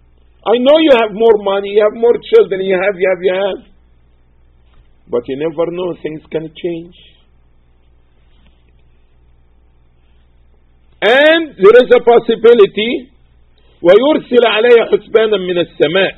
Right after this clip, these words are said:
that Allah subhanahu wa ta'ala will be sending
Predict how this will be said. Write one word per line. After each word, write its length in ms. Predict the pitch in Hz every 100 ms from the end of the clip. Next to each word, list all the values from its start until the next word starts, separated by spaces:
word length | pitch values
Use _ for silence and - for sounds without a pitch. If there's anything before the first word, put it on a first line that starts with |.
| _ -
that 180 | 139 -
Allah 280 | - 156 165
subhanahu 360 | 170 - 170 151
wa 60 | 139
ta'ala 380 | 135 139 170 156
will 200 | 139 120
be 300 | 151 - - _ _ _ _ -
sending 580 | 208 196 151 135 104